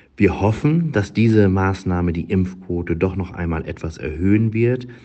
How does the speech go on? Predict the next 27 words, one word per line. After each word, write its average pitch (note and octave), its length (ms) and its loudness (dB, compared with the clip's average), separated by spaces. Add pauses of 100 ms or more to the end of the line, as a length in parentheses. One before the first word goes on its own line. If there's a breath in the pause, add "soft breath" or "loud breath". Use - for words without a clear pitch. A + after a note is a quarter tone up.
(140 loud breath)
Möglicherweise G#2 1000 0
werden F#2+ 360 -2
einige F#2+ 400 2
Bürgerinnen F2+ 640 2
und E2+ 220 -4
Bürger E2+ 320 2
jetzt D2+ 360 -8
doch G2+ 240 0
noch G#2+ 200 -2
die G2+ 120 -4
Impfangebote E2 840 -6
nutzen G2+ 420 -4
und E2+ 220 -8
sich C#2+ 200 -12
impfen G2 360 -2
lassen, F2+ 400 -4 (500 loud breath)
um F2 220 0
dann G2 320 2
nicht G#2 280 -2
nur F2+ 260 0
bestmöglich F2+ 640 -2
vor E2 140 -6
dem D2 240 -6
Virus A#2 460 -2
geschützt - 460 -6
zu F#2 100 -2
sein, F2 440 -2